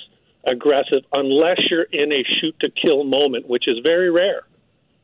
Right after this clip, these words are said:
But a man with his back turned to you is not a shoot-to-kill moment.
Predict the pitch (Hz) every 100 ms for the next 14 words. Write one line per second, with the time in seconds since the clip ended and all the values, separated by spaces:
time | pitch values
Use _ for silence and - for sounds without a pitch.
0 | - 143 139 160 220 208 156 113 135 170
1 | - 147 131 143 143 - 127 135 135 131
2 | - - 147 143 180 208